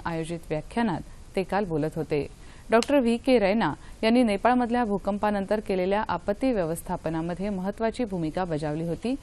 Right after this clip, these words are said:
या अनुभवांचं कथन रैना यांनी व्याख्यानात केलं. राष्ट्र उभारणीत अभियंत्यांचा मोलाचा वाटा आहे. आजचे विद्यार्थीच उद्याचा भक्कम भारत घडवतील, असा विश्वास त्यांनी यावेळी व्यक्त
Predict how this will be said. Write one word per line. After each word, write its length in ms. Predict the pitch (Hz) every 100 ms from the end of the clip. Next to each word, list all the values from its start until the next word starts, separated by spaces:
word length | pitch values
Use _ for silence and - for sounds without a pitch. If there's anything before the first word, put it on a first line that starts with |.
| - - -
या 120 | 247
अनुभवांचं 580 | 240 240 240 240 226 233
कथन 380 | 185 180 226 214
रैना 300 | 170 165 165
यांनी 280 | 160 196
व्याख्यानात 420 | 202 156 - 160 226 -
केलं. 220 | 147 143 - - - - -
राष्ट्र 320 | 214 220 -
उभारणीत 440 | 247 214 214 208 226
अभियंत्यांचा 720 | 185 185 220 214 214 202 226 226
मोलाचा 440 | 175 170 247 269
वाटा 240 | 175 143
आहे. 260 | 151 156 247 - - -
आजचे 300 | 208 208 294
विद्यार्थीच 680 | 247 196 226 247 277 277 -
उद्याचा 440 | 185 196 196 226 196
भक्कम 340 | 190 - 269
भारत 260 | 240 185 170 -
घडवतील, 420 | 170 196 247 165 143 - - 208
असा 220 | 208 240
विश्वास 420 | 220 - 254 262
त्यांनी 220 | 247 240
यावेळी 260 | 202 160 208
व्यक्त 280 | 180 -